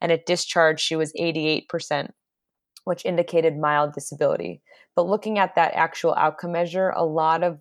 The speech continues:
the things that scored lower that wouldn't have allowed her to be a hundred percent were not age-appropriate activities, that they were things that her parents were helping her with just because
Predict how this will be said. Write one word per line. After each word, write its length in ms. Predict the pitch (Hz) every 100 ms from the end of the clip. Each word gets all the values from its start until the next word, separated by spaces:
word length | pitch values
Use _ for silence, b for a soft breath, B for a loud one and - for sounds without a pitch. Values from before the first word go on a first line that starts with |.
| -
the 160 | 151 147 _
things 320 | 170 165 165
that 180 | 160 151
scored 380 | - - 165 156
lower 400 | 156 151 160 185
that 220 | 165 165
wouldn't 400 | 151 160 160 160
have 140 | 156
allowed 280 | 160 156 147
her 100 | 147
to 80 | 151
be 140 | 143
a 60 | 147
hundred 340 | 143 151 147
percent 540 | - 156 - 160 196 - B B B
were 120 | - 175
not 240 | 175 -
age-appropriate 840 | 170 160 160 - 165 160 165 156
activities, 800 | 151 151 - 151 147 147 143 - _ b b -
that 240 | 151 147 -
they 80 |
were 120 | 165 156
things 300 | 170 165 151
that 140 | 156
her 100 | 165
parents 420 | 156 160 156 147
were 100 | 151
helping 300 | 147 151 156
her 100 | 151
with 200 | 147 147
just 200 | - 147
because 460 | 151 147 143 139